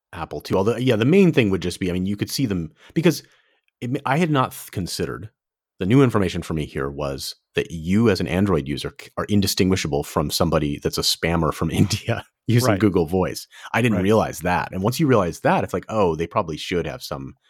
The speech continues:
Speaker 1: annotation to tell women or whoever, uh, the difference," because it's, yeah, then it makes, it's, so in other words, it's not that they're screening in the iPhone users, they're screening out the potential scammers, and you look like a scammer.
Speaker 2: Yeah.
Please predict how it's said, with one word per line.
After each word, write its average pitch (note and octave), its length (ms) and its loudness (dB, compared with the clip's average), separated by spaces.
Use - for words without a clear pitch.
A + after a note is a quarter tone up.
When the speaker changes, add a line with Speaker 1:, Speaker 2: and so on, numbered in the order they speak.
Speaker 1:
annotation D#2 800 -4
to - 80 -8
tell F2 500 0
women D2+ 420 -6
or F2 80 -4
whoever, E2+ 480 0
uh, D2+ 300 -2
the D#2 100 -6
difference," - 460 -2
because F2+ 260 -4
it's, - 320 -4
yeah, A2+ 320 2
then A2 180 4
it G#2 80 2
makes, F2+ 240 -4
it's, - 240 -6
so C3+ 120 4
in B2+ 100 -2
other C#3 160 4
words, A2 160 4
it's - 140 -6
not E3+ 200 0
that D3 80 -6
they're G2+ 100 0
screening G#2 540 0
in A#2+ 340 2
the - 80 2
iPhone F#2+ 400 2
users, D2 280 -4
they're G2+ 100 2
screening A2+ 360 0
out G#2+ 440 0
the - 60 -10
potential E2 320 -6
scammers, E2+ 680 -4
and F2 140 -4
you F#2+ 100 0
look F#2 320 0
like D2 140 -4
a D2+ 40 -2
scammer. - 440 -10
Speaker 2:
Yeah. G2+ 260 -8